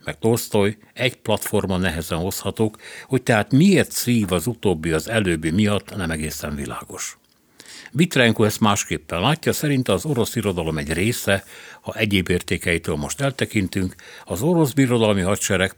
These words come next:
permanens dicsérgetője, igazolója, kvázi egyik szellemi előkészítője a mai helyzetnek.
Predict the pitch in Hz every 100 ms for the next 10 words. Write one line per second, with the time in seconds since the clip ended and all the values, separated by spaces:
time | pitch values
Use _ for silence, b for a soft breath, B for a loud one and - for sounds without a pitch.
0 | - 98 101 90 82 80 - 123 - 110
1 | 92 92 - 90 80 104 127 117 95 104
2 | 92 90 85 - B B B - 90 76
3 | 90 82 92 - 104 90 82 80 87 90
4 | - 90 - - 90 90 87 b b 82
5 | 90 78 73 76 69 - - - -